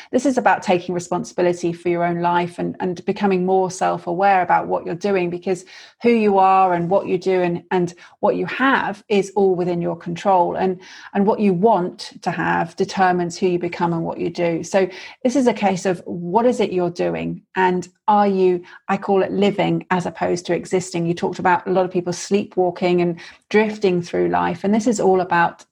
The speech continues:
taking control and living again with self-awareness and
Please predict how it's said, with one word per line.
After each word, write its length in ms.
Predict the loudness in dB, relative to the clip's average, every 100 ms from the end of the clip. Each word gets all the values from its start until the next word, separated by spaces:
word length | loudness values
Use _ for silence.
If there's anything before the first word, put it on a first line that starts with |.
| 0
taking 320 | 2 2 -2 -4
control 480 | -4 -2 0 2 0 -4 -14 -4
and 180 | 0 4 4
living 180 | 2 -2
again 240 | 0 0 0
with 140 | -2 0
self-awareness 600 | -2 0 0 2 2 -2
and 100 | -6